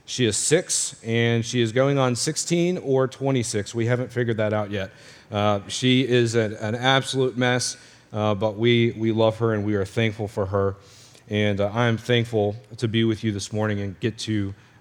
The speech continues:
uh, administer the word of God to our hearts. And so we come to Second Timothy chapter two. That's where we are. That's our, uh, text for today. Second Timothy chapter two. We're gonna be studying the first ten verses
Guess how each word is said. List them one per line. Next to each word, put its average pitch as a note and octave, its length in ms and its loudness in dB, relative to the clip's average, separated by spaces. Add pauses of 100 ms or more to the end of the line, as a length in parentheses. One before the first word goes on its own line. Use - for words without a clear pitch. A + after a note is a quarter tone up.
uh, G2+ 240 -4
administer G#2+ 540 -2
the G2 80 -2
word F#2+ 360 -2 (960)
of G#2 160 -2
God G2+ 300 2
to G#2 140 -4
our G2 120 0
hearts. G#2 460 0 (360)
And A2 140 -2
so B2 160 2
we A#2+ 140 4
come F3 260 2
to C3 480 2
Second E3 380 0
Timothy C#3+ 440 0
chapter B2+ 440 2
two. B2 240 0
That's B2 200 4
where C3 160 2
we A#2+ 200 2 (320)
are. A#2+ 300 4
That's A#2+ 240 2
our, A2 420 4
uh, G#2 320 0
text - 380 0
for B2 240 0
today. A#2 480 2 (880)
Second C#3+ 320 2
Timothy C#3+ 320 -2
chapter C#3 320 2
two. C3 200 0
We're C#3+ 100 0
gonna F3 100 0
be D3 100 2
studying C#3+ 380 2
the A#2 80 2
first C3 320 -4
ten D#3 180 2
verses A2+ 460 0